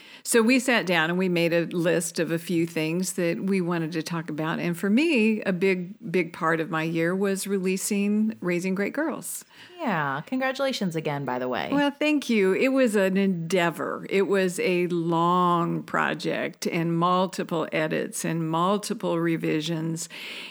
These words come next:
Speaker 1: And, you know, something that I never thought I would do.
Speaker 2: Hmm.
Speaker 1: You know, ask me ten years ago and I'd have gone, "Eh, nah." Don't think so.
Speaker 2: <laughs>
Speaker 1: But I did, and I pulled it off. So, you know, I'm really proud of that and want to encourage other women,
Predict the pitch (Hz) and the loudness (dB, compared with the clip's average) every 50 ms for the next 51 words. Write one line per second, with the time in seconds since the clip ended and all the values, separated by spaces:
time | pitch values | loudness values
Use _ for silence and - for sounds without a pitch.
0 | - _ - 202 214 214 214 214 214 214 - 226 247 233 214 185 180 180 185 165 | -12 _ 2 2 4 4 4 4 2 2 2 2 4 4 4 4 2 0 -2 -2
1 | 180 - 233 226 226 220 240 233 226 226 214 214 214 214 226 254 247 269 269 240 | -2 0 2 2 4 4 4 4 4 4 4 4 4 4 2 2 2 0 0 0
2 | - 254 240 240 247 247 214 - - 214 220 220 226 220 214 202 190 190 - _ | -2 -2 0 0 0 -2 -2 0 0 0 2 2 2 2 0 -2 -4 -8 -10 _
3 | _ 185 180 220 254 339 339 247 - - 165 156 - 185 170 156 156 - _ _ | _ -2 0 2 2 4 2 0 -2 -6 -10 -14 -10 -8 -8 -8 -10 -12 _ _
4 | 202 196 185 165 170 160 - 165 180 - - 214 202 190 - - 214 202 196 196 | -2 0 0 0 0 0 0 -2 -2 -2 0 0 0 0 0 0 0 2 2 2
5 | 208 226 247 - 202 175 170 160 175 180 185 180 175 180 170 175 - 175 175 175 | 0 0 0 -2 -4 -2 -2 -2 0 0 -2 -2 -2 -2 -4 -4 -4 -4 -4 -2
6 | 170 170 170 180 214 269 294 277 254 185 160 160 165 170 170 175 170 165 - _ | -2 -2 0 0 2 2 2 2 0 0 0 0 0 0 0 -2 -2 -6 -8 _
7 | _ _ _ _ _ 180 - - - - - - 240 233 233 208 190 185 185 180 | _ _ _ _ _ -4 -4 -4 -12 -6 2 4 4 4 6 4 2 2 0 0
8 | 190 190 175 180 180 180 180 180 - - - - - - - - - - 247 240 | 0 2 2 4 4 4 2 0 -2 -6 -6 -8 -8 -10 -10 -12 -2 2 2 4
9 | 240 233 233 - - _ 170 185 175 196 226 294 392 403 269 185 165 165 131 202 | 4 2 0 -4 -6 _ 0 0 2 2 2 4 4 4 4 2 2 2 2 4
10 | 208 214 208 - 269 262 247 262 254 285 339 392 349 208 175 - - 240 226 226 | 4 4 4 4 2 2 4 4 4 4 4 4 2 0 -2 0 2 4 4 4
11 | 220 220 214 214 202 - - 254 262 233 202 196 - 196 220 269 294 277 269 262 | 4 4 4 2 2 2 2 2 4 4 2 2 2 2 2 4 4 2 2 2
12 | 262 269 - _ - 254 254 262 302 311 262 175 160 151 151 - - 185 190 196 | 0 -2 -6 _ -2 0 2 2 4 2 2 0 2 0 0 0 0 0 0 0
13 | 196 202 196 190 - - 208 196 196 180 202 196 196 196 190 202 214 233 254 226 | 2 0 0 -2 -2 0 0 0 2 2 0 0 2 2 2 2 2 2 2 2
14 | 202 202 202 202 | 2 2 0 -2